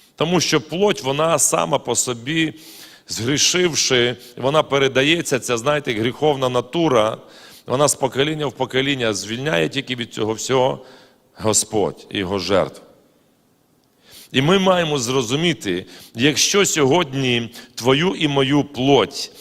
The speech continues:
знаєте, якісь страсті, якісь бажання, можливо, знаєте, якийсь гріх. Похоть, це вона хоче, як правильно,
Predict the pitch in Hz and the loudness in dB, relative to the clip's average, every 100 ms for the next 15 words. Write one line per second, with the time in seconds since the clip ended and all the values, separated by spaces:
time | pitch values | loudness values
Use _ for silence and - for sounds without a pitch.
0 | - - 107 160 175 147 131 160 - - | -18 -8 0 0 2 0 0 -2 -2 0
1 | 127 127 110 - - 98 92 - - 127 | 4 6 4 0 -4 -4 -4 -8 -4 -2
2 | 131 170 139 120 151 117 127 147 120 110 | 0 -2 -2 2 2 2 4 6 4 0
3 | 101 92 - - - 143 120 165 170 151 | 0 0 -2 -14 -2 0 2 2 4 2
4 | 123 175 170 151 143 170 127 107 131 160 | 4 2 2 0 0 -2 -2 0 2 2
5 | 117 - - _ _ _ _ _ _ _ | 0 -8 -20 _ _ _ _ _ _ _
6 | _ _ _ _ _ _ _ _ _ _ | _ _ _ _ _ _ _ _ _ _
7 | - 190 180 156 - 151 165 175 - 196 | 2 2 4 2 2 2 2 0 0 0
8 | - - 147 139 110 - - 135 127 156 | 0 2 2 2 -2 -10 -8 -4 -4 -2
9 | 180 170 147 | -2 2 2